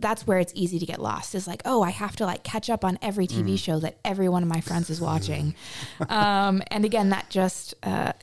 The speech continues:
Speaker 1: can, like, diminish any time for
Speaker 2: Yeah.
Speaker 1: s-, reflection or, um, yeah,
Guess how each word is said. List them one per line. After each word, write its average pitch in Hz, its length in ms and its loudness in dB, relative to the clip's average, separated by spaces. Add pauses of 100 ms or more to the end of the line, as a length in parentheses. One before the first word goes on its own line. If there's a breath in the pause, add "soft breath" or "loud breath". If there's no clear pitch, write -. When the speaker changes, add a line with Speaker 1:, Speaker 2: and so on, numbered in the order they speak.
(140)
Speaker 1:
can, 185 220 4
like, - 380 -2 (220)
diminish 202 400 10
any 175 180 -2
time 170 360 -4
for - 400 -4
Speaker 2:
Yeah. - 80 -6
Speaker 1:
s-, - 260 -12
reflection - 880 -6
or, - 560 2 (560 loud breath)
um, 208 440 -2 (460)
yeah, - 220 -2